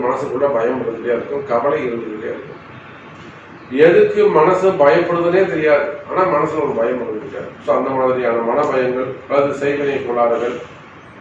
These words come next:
மறைமுகமான பிரச்சனைகள், மந்திர மாந்திரீக தோஷங்கள், செய்வினை கோளாறுகள் இருக்குமே ஆனால், அது பற்றிய கவலைகள் இருக்குமே ஆனால், உண்மைத்தன்மை இருக்குமே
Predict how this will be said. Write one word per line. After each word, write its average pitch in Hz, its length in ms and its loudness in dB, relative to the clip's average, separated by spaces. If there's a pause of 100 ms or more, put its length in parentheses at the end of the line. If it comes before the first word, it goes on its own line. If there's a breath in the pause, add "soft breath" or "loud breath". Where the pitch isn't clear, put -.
(220)
மறைமுகமான 175 840 4 (140)
பிரச்சனைகள், 127 560 -4 (100)
மந்திர 139 300 -2 (340)
மாந்திரீக 151 720 -2
தோஷங்கள், 123 580 -4 (140)
செய்வினை 143 480 -4
கோளாறுகள் 120 640 -2
இருக்குமே 127 440 -4 (120)
ஆனால், 139 320 2 (1120)
அது 160 160 4
பற்றிய 156 380 0 (120)
கவலைகள் 160 520 -2
இருக்குமே 123 420 -4 (120)
ஆனால், 131 360 -2
உண்மைத்தன்மை 156 720 0
இருக்குமே 104 380 -10